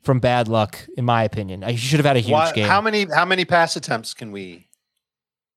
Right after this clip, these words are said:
Speaker 2: can we say, "Oh, if this had happened and that had happened"? Yeah, he would have had a, s-, a hyper-efficient game if he had those touchdowns.
Speaker 1: Would have had three hundred yards and two touchdowns and
Speaker 2: It
Speaker 1: twenty-five
Speaker 2: doesn't
Speaker 1: attempts.
Speaker 2: bother you, it doesn't bother you a little bit that he's gone from forty-one attempts to thirty-six attempts to twenty-five attempts?
Speaker 1: No, he's not gonna throw twenty-five times.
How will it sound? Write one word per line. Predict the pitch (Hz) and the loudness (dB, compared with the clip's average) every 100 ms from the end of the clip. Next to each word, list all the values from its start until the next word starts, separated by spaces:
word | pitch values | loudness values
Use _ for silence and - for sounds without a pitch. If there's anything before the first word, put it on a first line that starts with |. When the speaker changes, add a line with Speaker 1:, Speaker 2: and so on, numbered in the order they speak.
| _ _ | _ _
Speaker 2:
can | 127 | -6
we | 123 120 | -2 0
say, | - 120 | 4 6
"Oh, | 120 117 | 8 6
if | 107 | 4
this | 113 - | -4 -4
had | 98 | 0
happened | 107 95 95 | 0 0 -4
and | 92 | -4
that | 92 90 | -2 -2
had | 87 | -6
happened"? | 82 92 | -12 0
Yeah, | 220 | 2
he | 302 254 | 4 4
would | 277 | 4
have | 247 | 4
had | 233 | 4
a, | 190 | 4
s-, | 160 - | 0 0
a | 143 | 2
hyper-efficient | 131 160 170 147 151 156 120 | 4 2 2 -2 -2 -4 -4
game | 110 117 | -6 -12
if | 104 | -14
he | 107 | -16
had | 98 | -16
those | 92 90 | -16 -12
touchdowns. | - 180 - 165 | -4 -4 -6 -6
Speaker 1:
Would | 254 | -2
have | 233 | 0
had | 240 | 2
three | 220 240 | 2 2
hundred | 240 220 | 2 2
yards | 233 220 | 2 2
and | 196 | 0
two | 240 | 0
touchdowns | 226 254 - 131 107 104 | 2 0 0 0 0 -2
and | 156 143 | -2 0
Speaker 2:
It | |
Speaker 1:
twenty-five | - 233 202 226 220 | 2 2 4 2 2
Speaker 2:
doesn't | 202 | 2
Speaker 1:
attempts. | 233 180 208 | 2 2 2
Speaker 2:
bother | 247 | 0
you, | 254 | -2
it | 220 | -4
doesn't | 240 247 339 185 | -2 0 -2 0
bother | 175 208 | 2 2
you | 220 214 | 0 -2
a | |
little | 220 220 214 | 0 0 0
bit | 220 208 | -2 -2
that | 147 131 | -4 -4
he's | 151 | -6
gone | 139 170 | 0 0
from | 165 139 | 0 -6
forty-one | - 165 165 165 | -4 0 2 2
attempts | 165 165 165 160 | 0 0 -2 -2
to | 131 | -14
thirty-six | - 151 156 - 151 | -8 -4 -4 -4 -10
attempts | 143 156 151 - | -10 -8 -10 -10
to | 120 | -20
twenty-five | - 131 139 151 147 | -14 -10 -4 0 0
attempts? | 147 156 156 208 | -2 -8 -8 2
Speaker 1:
No, | 160 | 4
he's | 143 | 6
not | 220 | 6
gonna | 156 | 6
throw | 127 | 6
twenty-five | 120 113 101 92 90 | 4 2 0 -2 -4
times. | - 87 87 90 - | -4 -6 -6 -8 -10